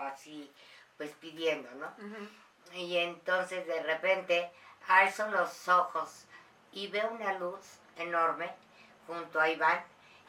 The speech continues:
Speaker 1: y se fue difuminando, en donde de repente veo así, a lo largo de lo que era Iván,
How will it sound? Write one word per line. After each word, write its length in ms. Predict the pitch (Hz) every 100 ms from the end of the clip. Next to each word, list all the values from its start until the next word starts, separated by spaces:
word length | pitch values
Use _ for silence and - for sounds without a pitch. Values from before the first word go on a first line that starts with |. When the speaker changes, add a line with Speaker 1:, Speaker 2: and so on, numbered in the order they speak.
| -
Speaker 1:
y 400 | 180 180 175 165
se 200 | - 165
fue 260 | - 175 175
difuminando, 1040 | 175 - 147 156 151 151 156 160 165 - - - - -
en 240 | 165 165 160
donde 600 | 156 151 147 147 139 127 _ _ _
de 80 | 151
repente 500 | 147 151 170 165 165 151
veo 260 | 156 156
así, 480 | 151 147 - 190 202 - - - - - _ _ -
a 120 | 151
lo 140 | 156
largo 340 | 160 160 165 165
de 140 | 160
lo 180 | 143 139
que 120 | - 151
era 120 | 151
Iván, 360 | 143 143 160